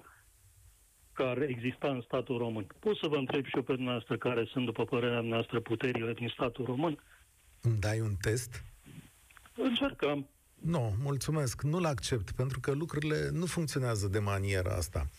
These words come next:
Speaker 2: Și știi de ce nu
Speaker 1: Totuși,
Speaker 2: funcționează
Speaker 1: am
Speaker 2: de
Speaker 1: să
Speaker 2: ma-
Speaker 1: vă spun mai departe. Mă
Speaker 2: De
Speaker 1: scuzați
Speaker 2: ce?
Speaker 1: că v-am întrerupt.
Speaker 2: Mhm.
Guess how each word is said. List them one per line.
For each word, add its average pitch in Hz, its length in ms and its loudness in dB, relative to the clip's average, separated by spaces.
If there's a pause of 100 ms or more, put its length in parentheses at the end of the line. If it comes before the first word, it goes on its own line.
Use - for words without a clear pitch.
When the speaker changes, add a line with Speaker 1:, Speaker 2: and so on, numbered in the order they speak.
(260)
Speaker 2:
Și - 180 0
știi 160 220 0
de 143 120 2
ce 139 160 -2
nu 139 100 2
Speaker 1:
Totuși, 117 120 -2
Speaker 2:
funcționează 127 460 2
Speaker 1:
am 135 80 2
Speaker 2:
de 120 80 -2
Speaker 1:
să 123 80 0
Speaker 2:
ma- 123 40 0
Speaker 1:
vă 123 160 4
spun 135 140 0
mai 151 180 2
departe. 120 840 -2
Mă 127 100 2
Speaker 2:
De 123 80 4
Speaker 1:
scuzați 120 260 2
Speaker 2:
ce? - 60 -4
Speaker 1:
că 120 100 0
v-am 107 160 0
întrerupt. 107 380 -2
Speaker 2:
Mhm. 139 160 0